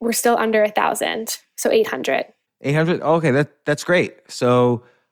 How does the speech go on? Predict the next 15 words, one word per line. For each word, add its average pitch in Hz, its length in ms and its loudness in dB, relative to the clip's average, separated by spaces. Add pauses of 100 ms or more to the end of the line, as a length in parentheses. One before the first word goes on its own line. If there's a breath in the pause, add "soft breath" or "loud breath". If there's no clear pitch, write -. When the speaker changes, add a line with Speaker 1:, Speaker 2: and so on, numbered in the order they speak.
(140)
Speaker 2:
all - 80 -2
right, 147 160 2
and 123 120 2
then, 127 240 4
and, 131 420 4
but, 135 400 0
like, 131 180 -4
how 147 120 2
many 147 140 4
did 131 120 0
you 123 60 -2
gain 131 180 4
this 123 140 2
past 123 260 0
month? 113 300 -2